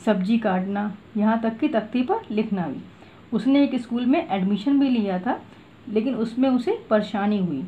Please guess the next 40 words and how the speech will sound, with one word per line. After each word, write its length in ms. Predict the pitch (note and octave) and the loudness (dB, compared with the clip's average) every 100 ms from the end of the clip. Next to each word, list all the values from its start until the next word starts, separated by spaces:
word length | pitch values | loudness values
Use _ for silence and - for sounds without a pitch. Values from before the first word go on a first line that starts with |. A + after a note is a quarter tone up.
| - - - - - | -10 -20 -20 -10 0
कहीं 220 | A3+ B3+ | 4 4
तो 100 | B3+ | 2
उसकी 280 | A#3+ - B3+ | -2 -2 -2
सेफ्टी 420 | - A3 A3+ C4 | 0 0 0 -2
को 120 | B3 | 0
लेकर, 280 | A#3+ A#3 A#3+ | 0 0 -2
सुरक्षा 420 | A#3+ G#3+ G#3 B3 | -2 -4 -2 -4
को 120 | A#3+ | 0
लेकर 140 | A3+ A#3 | -2 -2
चिंता 360 | A#3 G#3+ G#3+ | -2 -2 -2
थी, 180 | G#3 G#3 - - - - - | -2 -4 -8 -20 -20 -8 0
कहीं 280 | B3 C#4+ | 2 4
उसकी 380 | C#4+ C4 - E4 | 4 0 0 0
काम 260 | E4+ G#3+ A3+ | 2 0 0
करने 280 | A3+ A#3 A#3+ | 2 2 2
की 180 | F4+ A4 - - | 0 -2 -6 -16
स्पीड 360 | - - B3 - | -8 -2 -2 -2
को 160 | F#3+ | -6
लेकर। 340 | E3 C#3 - F#3 - - - - - | -6 -6 -10 -14 -18 -20 -20 -8 -2
किसी 220 | B3+ C#4+ | 2 2
काम 320 | C4+ B3+ B3+ | 4 6 4
को 140 | B3+ C4+ | 2 -2
तो 140 | C#4+ | 0
वह 120 | C#4 | 2
इतनी 320 | C4+ C4+ C#4 C4 - | 2 2 2 0 -6
जल्दी 320 | F#3+ F#3 F#3+ | -2 0 0
कर 140 | A#3+ B3+ | 0 2
लेती 220 | B3 C4+ | 2 0
थी 180 | B3 B3+ | 0 0
कि 140 | A#3 | 0
लोग 220 | G3+ G#3 | 0 0
देखते 280 | F3 F3+ B3+ | 0 -4 -2
रह 100 | B3 | 0
जाते 280 | B3+ B3 A3 | 0 0 -2
थे, 160 | G#3+ A3 | -2 -4
लेकिन 480 | - - G#3+ A#3 | -6 -8 -2 0
किसी 280 | A3 A3+ B3 | 0 -2 -2
काम 300 | A#3 A3 A3+ | 0 2 4
में 80 | A#3 | 2
उसे 320 | B3 B3 F4 | 0 -2 -4